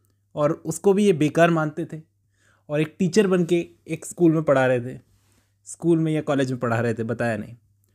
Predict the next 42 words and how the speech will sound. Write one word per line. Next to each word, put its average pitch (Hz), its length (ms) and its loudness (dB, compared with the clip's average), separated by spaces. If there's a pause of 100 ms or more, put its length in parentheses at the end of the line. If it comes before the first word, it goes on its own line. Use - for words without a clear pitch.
(460)
उससे 185 280 2
भी 285 100 4
बड़ी 233 220 4
गलती 208 260 2
ये 208 180 2
हो 185 100 2
गई, 180 100 2
ये 180 120 2
मानते 151 340 -4
हैं 160 80 -2
ज़िंदगी 143 340 -2
में, 147 160 -6
कि 180 100 -4
इन्होंने 185 220 2
शादी 151 340 2
कर 113 140 -6
ली। - 160 -20 (640)
बोलते 165 260 0
हैं 180 140 2
कि 180 100 -2
उस - 220 -6
वक्त 180 240 -4
जब 175 100 0
मैं 170 140 -2
पढ़ाई 151 280 0
कर 175 140 0
रहा 190 120 0
था 190 120 -2
लिटरेचर 160 420 -2
की, 156 140 -10 (640)
तब 202 100 -2
अगर 233 180 2
ग्रीक 196 360 0
पोएट्स 196 360 2
को 185 240 0 (240)
ढंग 147 120 -2
से 196 160 -2
पढ़ा 160 200 -2
होता 135 300 0 (340)
तो 170 60 -8
उनका 175 180 -2
मैसेज 170 560 -4